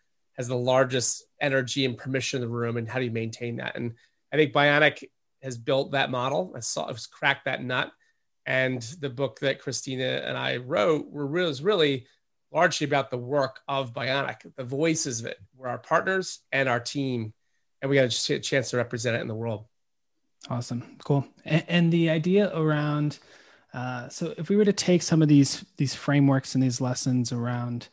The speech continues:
Speaker 2: you know, permanent growth or long-term growth, how do you think that, an outside returns, how do you think that we could potentially apply that to our career?
Speaker 1: Well, I mean, the question of how to lead yourself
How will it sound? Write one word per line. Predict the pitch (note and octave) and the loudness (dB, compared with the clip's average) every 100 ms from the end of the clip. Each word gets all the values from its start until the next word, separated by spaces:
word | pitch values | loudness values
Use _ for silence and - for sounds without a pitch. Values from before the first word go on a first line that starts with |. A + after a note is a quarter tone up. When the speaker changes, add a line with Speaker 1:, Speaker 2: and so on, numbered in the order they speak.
| _ _ - | _ _ -4
Speaker 2:
you | B2 | -2
know, | A2 A2 | -2 -4
permanent | - C3+ C3 B2 | 2 4 6 4
growth | B2+ B2 A#2+ | 2 0 2
or | A#2+ | 2
long-term | A#2+ B2 A#2 B2+ A#2+ | 2 2 0 0 0
growth, | A#2 B2 A#2+ A#2+ - - _ _ - | 0 0 0 -2 -8 -20 _ _ -8
how | - D3+ D3+ | -2 2 4
do | |
you | E3 | 4
think | - D#3 - | 4 2 2
that, | D3 C#3+ - _ _ _ _ - | 2 2 -2 _ _ _ _ -4
an | C#3+ | -2
outside | B2 D3 - C#3 C3 | 2 0 0 0 0
returns, | C3 - - C3+ C3 - - | -2 -2 -2 0 0 -4 -8
how | - - C#3+ | -4 2 4
do | D3+ | 4
you | |
think | C#3+ D3 C3 | 6 4 4
that | B2+ | 2
we | B2+ C3 | 2 0
could | - C3 B2+ A#2 _ _ _ | 2 0 0 -4 _ _ _
potentially | - - C3+ - C3+ | -4 2 2 2 0
apply | - B2+ B2+ | 0 0 2
that | B2 B2 | 0 -2
to | - B2 | -2 0
our | A#2+ | 0
career? | - C3 B2 B2+ - _ _ _ _ _ _ _ - - - - - F#3 | -2 -4 -2 -2 -6 _ _ _ _ _ _ _ -20 -20 -20 -20 -16 4
Speaker 1:
Well, | G3+ | 6
I | G3+ | 8
mean, | G3+ F#3+ G3 - F#3+ | 6 4 2 -10 -6
the | E3+ | 2
question | E3 E3 F3 | 4 4 0
of | C#3+ | -2
how | E3+ | 2
to | E3+ | 2
lead | D#3 D3 F3 | 2 0 0
yourself | C#3+ C#3 - C3+ B2+ - | -2 -4 -2 -4 -4 -10